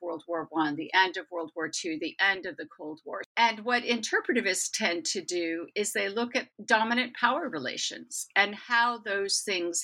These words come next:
have been interpreted over time and what kinds of narratives become dominant. So I do think that a line going through a lot of interpretivist work is denaturalizing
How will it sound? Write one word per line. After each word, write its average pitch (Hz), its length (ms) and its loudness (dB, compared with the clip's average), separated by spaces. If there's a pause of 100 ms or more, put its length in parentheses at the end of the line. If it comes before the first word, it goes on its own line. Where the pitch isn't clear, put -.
(120)
have 214 260 2 (120)
been 156 360 0 (140)
interpreted - 760 -2
over 208 240 2
time 247 640 2
and 202 440 2 (220)
what 220 440 -2 (140)
kinds 247 560 -2
of 190 160 -8
narratives 196 800 -2
become 170 460 -2
dominant. 175 640 0 (280)
So 262 220 0
I 226 280 2
do 302 200 2
think 233 360 0
that 190 240 4
a 196 100 4
line 202 640 0
going 180 380 0
through 190 360 0
a 170 40 2
lot 190 320 4
of 196 100 0
interpretivist 175 840 -4
work 156 260 -2 (520)
is 185 320 2
denaturalizing 170 1600 2